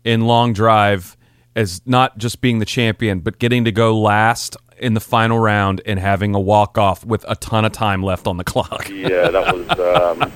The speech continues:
Speaker 2: that was, I, I haven't experienced that feeling myself, but, uh, apart, apart from last night, that was the first time, obviously. So it was a nice feeling. It was good. You know, I, I, I went second every time.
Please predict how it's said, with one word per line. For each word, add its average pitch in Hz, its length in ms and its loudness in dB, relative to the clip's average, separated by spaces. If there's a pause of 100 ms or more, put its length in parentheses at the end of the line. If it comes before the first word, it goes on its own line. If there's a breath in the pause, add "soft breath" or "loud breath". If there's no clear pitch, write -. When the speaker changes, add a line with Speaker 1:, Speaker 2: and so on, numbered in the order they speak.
(100)
Speaker 2:
that 110 160 2
was, 110 120 0 (120)
I, 113 260 0
I 120 200 4
haven't 127 200 2
experienced 113 460 0
that 98 120 -2
feeling 104 240 0
myself, 92 500 2
but, 90 120 -2
uh, 101 60 -4
apart, 101 480 -2
apart 90 300 0
from 87 100 -10
last 82 240 -4
night, 82 160 -4
that 92 80 -2
was 87 100 -4
the 82 120 -14
first 87 240 0
time, 90 160 -4
obviously. 80 440 -8
So 85 220 -6 (540 loud breath)
it 117 80 4
was 135 180 4
a 123 60 0
nice 110 240 2
feeling. 113 300 0
It 123 80 2
was 135 120 -2
good. 151 280 2
You 127 100 -4
know, 113 180 6
I, 113 80 6 (100)
I, 110 400 2
I - 20 2
went 110 260 0
second 104 240 -2
every 101 160 -2
time. 104 440 -2